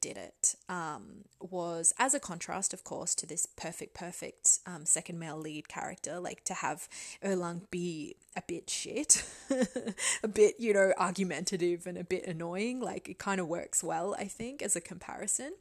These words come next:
And also because, um, even though the show does cover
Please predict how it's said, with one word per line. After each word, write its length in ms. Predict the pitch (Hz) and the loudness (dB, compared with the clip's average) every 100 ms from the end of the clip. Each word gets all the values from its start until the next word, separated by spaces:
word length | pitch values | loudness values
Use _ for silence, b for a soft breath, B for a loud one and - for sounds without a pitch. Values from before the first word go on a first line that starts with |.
| - B B B 220 | -14 B B B -4
And 160 | 226 - | -2 -2
also 400 | 302 - 370 339 | 0 0 0 -4
because, 640 | 277 - 185 170 165 - - | -8 -6 -4 -2 0 0 0
um, 200 | 175 170 | -6 -8
even 260 | - 262 302 | -6 -4 -4
though 120 | 302 | -4
the 80 | 240 | -2
show 260 | - 180 | -2 -2
does 220 | 170 165 - | -2 -2 -2
cover 560 | - 180 175 160 143 | -2 -2 0 0 -2